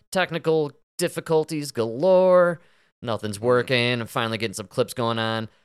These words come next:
Speaker 1: My cat decides to just jump onto all the equipment and disrupt all the, uh, you know, harmony going on with the wires. Had to restart,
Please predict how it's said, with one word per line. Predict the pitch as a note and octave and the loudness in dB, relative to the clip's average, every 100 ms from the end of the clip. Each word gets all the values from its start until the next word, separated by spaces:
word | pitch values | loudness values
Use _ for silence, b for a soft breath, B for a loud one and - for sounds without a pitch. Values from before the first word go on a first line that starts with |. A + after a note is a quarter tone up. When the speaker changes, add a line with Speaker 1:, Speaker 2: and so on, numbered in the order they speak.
| _ | _
Speaker 1:
My | D3 | -12
cat | D#3 - F#3+ G3 B2+ - | -12 -6 0 0 0 -4
decides | B2 A#2+ A2 - | -4 -2 -2 -4
to | |
just | A#2+ G#2+ | -10 -10
jump | G#2+ B2+ C#3 C3+ | -6 -2 -2 -4
onto | A#2+ B2 A#2+ A2+ A#2 | -4 -4 -4 -6 -2
all | A2+ G#2+ | -2 -2
the | G2+ | -8
equipment | - A2+ F#2+ F#2 F2 | -4 -4 -4 -10 -14
and | F2 - _ _ | -16 -20 _ _
disrupt | A#2+ - A#2+ F#2+ | -6 -2 -2 0
all | G#2 G2+ | -2 -4
the, | F2+ F#2+ F#2 | -6 -10 -10
uh, | E2+ E2+ _ _ _ _ _ _ | -10 -14 _ _ _ _ _ _
you | G2 | -14
know, | F2 D#2 | -14 -8
harmony | - A#2+ A#2+ G2 G2 | 0 2 2 -2 -2
going | G2+ G2+ G2+ G#2 | -2 -2 -4 -4
on | G#2 | -4
with | G#2 | -4
the | - | -6
wires. | A2+ B2 B2 C3 C3 C#3+ - | 0 2 2 2 0 -4 -4
Had | B2+ G#2+ | -4 -4
to | A#2 | -4
restart, | A#2 A#2+ - D3+ C#3+ D#3 - | -6 -4 -2 0 2 0 -2